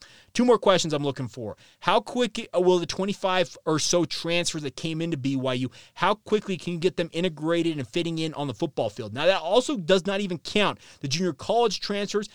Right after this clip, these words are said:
as well as enrolled high school players, guys like JoJo Phillips, Siale Acera,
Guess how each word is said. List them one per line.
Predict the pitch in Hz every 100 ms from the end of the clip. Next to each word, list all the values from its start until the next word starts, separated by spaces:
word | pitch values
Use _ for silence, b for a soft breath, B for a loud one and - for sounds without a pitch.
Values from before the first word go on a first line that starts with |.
| B -
as | 170 151
well | 185 185
as | 170
enrolled | 170 165 135 147 185 202 190 -
high | 123 190 214
school | - 160
players, | - 113 95
guys | - 151
like | 160
JoJo | 104 127 180 165 190
Phillips, | - - 175 208 110 -
Siale | - 147 180 180
Acera, | 165 - 180 196